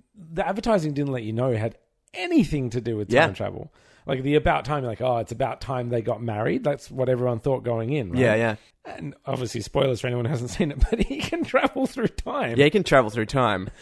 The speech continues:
Speaker 1: And try and fix his mistakes and, and be with the person that he loves, and it doesn't always work.
Speaker 2: Yeah. Also, that's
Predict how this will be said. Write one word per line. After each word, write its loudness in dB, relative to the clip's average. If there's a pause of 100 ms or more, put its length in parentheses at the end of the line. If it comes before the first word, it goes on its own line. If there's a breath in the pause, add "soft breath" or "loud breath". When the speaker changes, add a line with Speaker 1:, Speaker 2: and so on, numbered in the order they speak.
(260 loud breath)
Speaker 1:
And 0
try 4
and 2
fix -2
his -4
mistakes 0
and, -2 (180)
and -2
be 4
with 0
the -6
person 0
that -4
he 0
loves, 0
and -8 (520)
it -20
doesn't -4
always -4
work. -4 (140)
Speaker 2:
Yeah. 2 (120)
Also, 4 (340)
that's -4